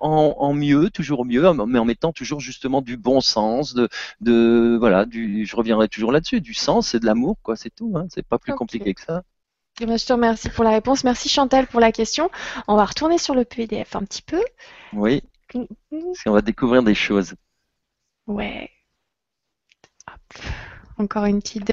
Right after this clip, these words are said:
Speaker 2: demi-heure en plus, donc
Speaker 1: Alors, voilà.
Speaker 2: avançons.
Speaker 1: Alors là, on va, oui, on va,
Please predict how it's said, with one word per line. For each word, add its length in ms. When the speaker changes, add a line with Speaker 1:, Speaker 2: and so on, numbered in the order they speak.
Speaker 2:
demi-heure 480
en 80
plus, 320
donc 120
Speaker 1:
Alors, 360
voilà. 280
Speaker 2:
avançons. 100
Speaker 1:
Alors 200
là, 140
on 80
va, 280
oui, 220
on 100
va, 340